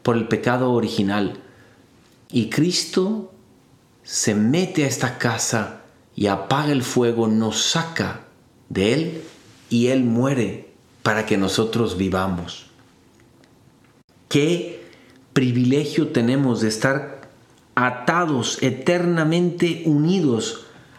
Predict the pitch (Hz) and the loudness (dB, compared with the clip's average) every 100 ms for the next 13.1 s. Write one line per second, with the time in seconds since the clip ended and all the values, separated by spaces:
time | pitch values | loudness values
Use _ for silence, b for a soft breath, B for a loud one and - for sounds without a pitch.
0 | B B B - 110 135 - 131 - 151 | B B B -4 -2 0 0 -2 0 0
1 | - - 170 247 - - _ _ _ _ | 0 -2 -2 -4 -12 -20 _ _ _ _
2 | - - 117 110 131 135 135 135 160 131 | -20 -2 -2 0 0 0 0 0 2 2
3 | 110 123 135 123 - - - - 120 131 | 2 2 0 -2 -4 -12 -4 0 2 0
4 | - - 127 120 - - 90 101 107 92 | -2 0 0 -2 -8 -6 -2 0 0 -2
5 | 95 - - _ _ _ _ _ _ _ | -6 -10 -20 _ _ _ _ _ _ _
6 | _ B B B B B 127 139 185 196 | _ B B B B B 0 2 2 2
7 | 170 - 185 175 - 160 135 - B B | 2 0 0 0 0 0 0 -4 B B
8 | B - 139 160 185 180 - - 185 160 | B 0 2 2 2 0 0 0 0 -2
9 | - - 196 214 240 220 175 139 123 - | -4 0 2 4 2 2 2 2 2 2
10 | - 185 202 233 254 - - - - _ | 2 0 0 0 -2 -6 -16 -20 -20 _
11 | b b b b b _ - 131 123 - | b b b b b _ 0 0 0 -4
12 | - 160 165 160 160 190 202 180 226 247 | 0 2 4 2 2 2 4 2 0 -4